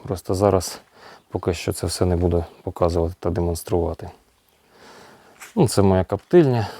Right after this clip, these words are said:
Зараз також трошки немає змоги та часу коптити м'ясце.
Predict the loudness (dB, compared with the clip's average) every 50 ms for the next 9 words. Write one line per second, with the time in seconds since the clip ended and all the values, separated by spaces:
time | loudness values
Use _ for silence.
0 | -20 -20 -20 -20 -20 -20 -20 -20 _ _ _ _ _ _ _ _ _ _ _ _
1 | _ _ _ -20 -20 -20 -20 -20 -20 -20 -20 -20 -20 -20 -20 _ _ _ _ _
2 | _ -4 0 2 2 2 2 0 -2 -4 -2 0 0 0 0 -2 -4 -8 -12 -14
3 | -18 -18 -20 -20 -20 _ -4 -4 -4 -4 -4 -6 -4 -2 0 0 0 0 -2 -2
4 | -2 -2 -2 0 0 0 0 -2 -6 -8 -8 -4 -2 0 0 0 -2 -4 -8 -8
5 | -10 _ _ _ _ -20 -20 -20 -20 -20 -20 -20 -20 -20 -20 -20 -20 -20 -20 -20
6 | -20 _ _ -10 -8 -8 -4 -2 0 0 0 0 0 0 0 0 0 0 -2 -2
7 | -2 -2 -2 -2